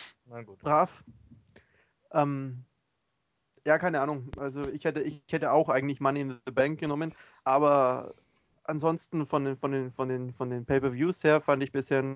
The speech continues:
Speaker 2: noch T L C einfach am schönsten. Weil die Matches an sich ganz cool waren.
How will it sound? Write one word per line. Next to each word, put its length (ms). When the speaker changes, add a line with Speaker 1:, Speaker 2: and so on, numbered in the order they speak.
Speaker 2:
noch 160
T 180
L 100
C 260
einfach 240
am 120
schönsten. 560
Weil 480
die 360
Matches 340
an 140
sich 200
ganz 300
cool 140
waren. 260